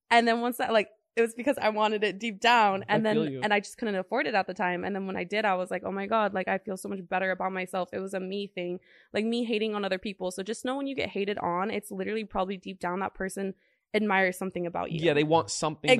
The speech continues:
Speaker 2: you
Speaker 1: Exactly.
Speaker 2: have.
Speaker 1: Like, literally, like, if they're like, "She looks this way or she looks that way," it's because deep down, like, a happy person would not do that. Like, if you're literally happy and you see something that, like, you don't like about somebody, you, you feel bad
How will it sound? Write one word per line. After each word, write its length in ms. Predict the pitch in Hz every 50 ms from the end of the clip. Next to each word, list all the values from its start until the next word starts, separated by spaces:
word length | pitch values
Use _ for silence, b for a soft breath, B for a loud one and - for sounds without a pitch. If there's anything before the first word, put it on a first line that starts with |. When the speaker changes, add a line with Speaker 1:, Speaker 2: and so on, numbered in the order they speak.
| -
Speaker 2:
you 20 | 202
Speaker 1:
Exactly. 400 | - 233 220 214 208 156 135 -
Speaker 2:
have. 140 | - - -
Speaker 1:
Like, 140 | 190 196 196
literally, 400 | 208 220 220 226 226 220 214 196
like, 180 | 190 185 180
if 80 | 196 185
they're 120 | - 226 214
like, 120 | 202 202
"She 220 | - - - 302 277
looks 240 | 277 - - -
this 180 | - - 302 -
way 100 | 269 262
or 40 | 240
she 120 | 233 - 247
looks 140 | 240 -
that 120 | - 240 220
way," 80 | 202
it's 120 | 196 196 -
because 220 | - 202 233 214
deep 200 | 190 - 214 202 -
down, 180 | 208 196 214
like, 140 | 226 220 - -
a 60 | 202
happy 340 | 214 196 196 - - - 226
person 360 | - - - 196 - - 220
would 120 | 202 202 185
not 260 | 196 196 - 175 160
do 160 | - 185 180
that. 260 | 170 170 - - - _ b b b b b
Like, 160 | b 240 247 233
if 120 | 254 220
you're 180 | 233 285 320 285
literally 300 | 240 247 294 320 320 285
happy 340 | 247 226 190 180 - 240 247
and 100 | 254 233
you 60 | 220
see 160 | 208 - 202
something 320 | 185 - 208 214 - 220 220
that, 140 | 220 202
like, 160 | 196 196 185 190
you 80 | 196
don't 100 | 190 185
like 140 | 185 180 180
about 140 | 196 208 214
somebody, 260 | 240 240 247 269 262 b b b b b
you, 200 | 226 269 330 311 - -
you 120 | - 254 294
feel 140 | - 453
bad 220 | 349 220 240 240